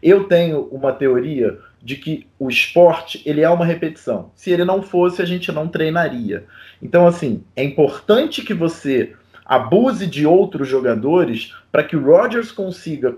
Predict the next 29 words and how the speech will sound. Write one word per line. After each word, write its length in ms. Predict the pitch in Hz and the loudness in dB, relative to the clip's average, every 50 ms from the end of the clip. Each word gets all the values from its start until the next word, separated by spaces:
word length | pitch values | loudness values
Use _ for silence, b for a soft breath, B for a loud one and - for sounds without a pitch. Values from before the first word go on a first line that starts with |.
| - _ | -8 _
quando 580 | - 208 214 208 190 170 139 117 117 110 95 - _ - | 0 0 2 2 0 -2 -4 -6 -8 -10 -10 -12 _ -12
ele 200 | - 110 110 107 | -10 -8 -6 -6
não 400 | 107 110 123 160 226 294 320 269 | -4 -2 0 0 0 0 -2 -4
ver 260 | 165 151 165 165 165 | -4 -2 0 0 2
o 100 | 151 135 | 2 2
Adams 380 | 123 120 117 110 113 113 117 113 | 2 2 0 -2 -4 -6 -6 -8
em 100 | 123 117 | -8 -8
condição 480 | 117 127 123 120 113 - - 117 113 | -6 -6 -4 -4 -6 -6 -4 -4 -4
boa, 460 | 113 110 131 156 165 151 127 107 B B B B B | 0 0 2 2 4 2 2 0 B B B B B
ele 140 | B 135 135 | B -6 -4
ter 240 | - 160 165 165 - | 0 0 -2 0 0
confiança 760 | - 180 180 180 - - 165 165 170 190 226 269 - - 247 | 0 0 0 -2 -4 -4 0 2 2 2 2 -2 -6 -6 -6
de 100 | - 208 | -4 -6
utilizar 540 | 208 208 - 190 175 170 165 151 156 156 151 | -6 -6 -6 -4 -4 -2 2 4 4 4 4
os 100 | 139 143 | 2 -2
outros 240 | 147 143 143 - 131 | -4 -4 -4 -4 -2
jogadores. 520 | 135 139 139 131 120 110 104 98 - - B B B B B | -2 0 0 0 0 0 -2 -4 -4 -8 B B B B B
Isso 220 | 156 151 - 170 | -6 -6 -4 0
passa 340 | 160 - 160 160 160 - 165 | 4 4 4 4 4 2 0
menos 440 | 139 139 165 202 269 320 320 - - | 0 0 0 0 -2 -2 -2 -4 -4
pelo 260 | - 196 185 175 160 | -2 0 0 0 0
game 240 | 147 156 147 143 131 | 0 -2 -4 -4 -6
plan 400 | 120 - 135 127 147 175 214 214 - | -8 -4 -2 0 0 0 -2 -2 -4
e 60 | 170 | -2
mais 240 | 160 156 170 190 - | -2 -2 -2 -2 -2
pelas 280 | - 185 165 165 165 | 0 0 0 0 0
situações 800 | 165 - 165 - - 170 160 147 143 - - 190 214 247 240 - | -2 -8 -10 -4 2 4 4 4 4 2 -4 -4 -2 -2 -4 -8
de 180 | 190 - 208 | -8 -10 -10
jogo. 460 | 180 143 135 131 113 101 92 90 - | -4 0 0 0 0 0 -4 -10 -18